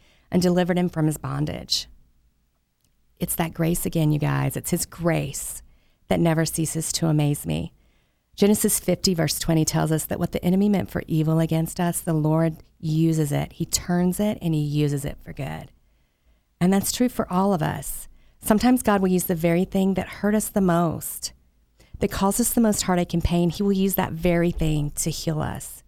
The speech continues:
He'll use that very thing that hurt you, wounded you, that thing that offended you. He'll use that and he'll mix it with himself,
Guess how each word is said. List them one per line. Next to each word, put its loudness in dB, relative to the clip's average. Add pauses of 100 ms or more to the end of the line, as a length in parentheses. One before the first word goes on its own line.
(480)
He'll 4
use 0
that 0
very 2
thing 0
that -2
hurt 0
you, 2 (460)
wounded 4
you, 4
that 0
thing 4
that 2
offended 0
you. 2 (460)
He'll 4
use 2
that -2
and -6
he'll 2
mix 2
it -4
with -4
himself, -6